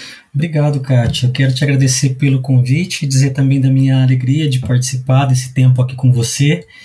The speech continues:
de poder contribuir de alguma forma com o seu ministério, que eu sei que tem já alcançado a vida de tanta gente, abençoado a vida de tanta gente.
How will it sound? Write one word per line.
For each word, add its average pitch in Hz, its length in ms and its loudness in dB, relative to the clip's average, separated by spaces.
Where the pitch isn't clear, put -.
de - 120 -18
poder 127 260 0
contribuir 131 520 0
de 131 60 0
alguma 131 240 2
forma 127 460 0
com 131 180 0
o 127 60 4
seu 131 220 -2
ministério, 135 680 0
que 143 100 -6
eu 131 60 2
sei 131 300 2
que 127 80 -10
tem 131 340 2
já 123 160 0
alcançado 127 720 2
a 123 40 2
vida 123 220 0
de - 140 -4
tanta 160 300 0
gente, 131 500 0
abençoado 131 400 2
a 123 40 4
vida 123 120 2
de 123 100 0
tanta 143 300 0
gente. 131 460 -2